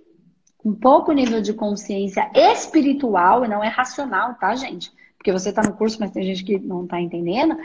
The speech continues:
que, mas que é muito, muito boa como pessoa. Tem gente que não tem intelectualidade nenhuma,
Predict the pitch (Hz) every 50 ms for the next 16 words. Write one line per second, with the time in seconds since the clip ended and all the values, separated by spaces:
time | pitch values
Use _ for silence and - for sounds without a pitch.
0 | - - - - _ _ - - 311 359 453 453 311 - - - - - _ -
1 | 226 233 262 320 392 415 370 269 208 - - - - _ _ - 262 269 269 262
2 | 254 254 247 247 254 285 302 285 - 359 330 - - - 214 220 247 240 277 277
3 | 277 - 269 247 233 254 269 269 285 294 294 240 208 - 208 202 196 - 208 -
4 | - 190 190 254 254 247 233 269 277 262 - 269 262 269 262 285 269 262 247 -
5 | 254 254 262 247 - - 262 240 233 233 226 220 214 208 196 214 233 269 302 302
6 | 269 254 285 330 349 320 262 220 185 -